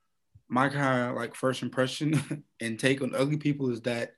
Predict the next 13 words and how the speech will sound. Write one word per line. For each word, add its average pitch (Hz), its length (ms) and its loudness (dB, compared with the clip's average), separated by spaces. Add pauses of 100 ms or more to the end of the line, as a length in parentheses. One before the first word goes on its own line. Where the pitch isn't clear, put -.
(760)
it 110 160 -4
doesn't 160 400 6
really 135 720 2 (720)
necessarily 120 440 -2
exist. 120 580 0
I 110 120 -6
think 117 200 -6
it's 110 120 -12
all 113 240 -4
relative 110 560 -8
to 107 200 -10
how 104 280 -8
you, 101 540 -6